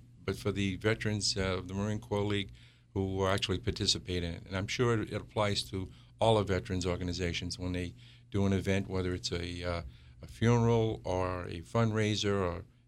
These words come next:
any kind of an event that is going to help people.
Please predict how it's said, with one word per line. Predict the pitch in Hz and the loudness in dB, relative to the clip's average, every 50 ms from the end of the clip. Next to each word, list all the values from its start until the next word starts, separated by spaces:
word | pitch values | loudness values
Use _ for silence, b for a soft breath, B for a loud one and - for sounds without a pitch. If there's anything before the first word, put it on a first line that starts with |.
| _ _ | _ _
any | - - 127 123 | 0 0 2 2
kind | 123 113 107 104 | 4 4 4 4
of | 98 90 | 2 2
an | 90 | 0
event | 92 90 85 95 87 87 82 - | 0 0 0 0 0 0 -2 -6
that | - 85 - - - | -10 -10 -10 -12 -16
is | - - - - | -14 -10 -10 -6
going | - - 95 87 | -4 -4 -4 -2
to | - 90 | -2 -2
help | 82 92 90 85 - | -2 -2 -4 -6 -8
people. | - - - - - | -12 -14 -14 -16 -20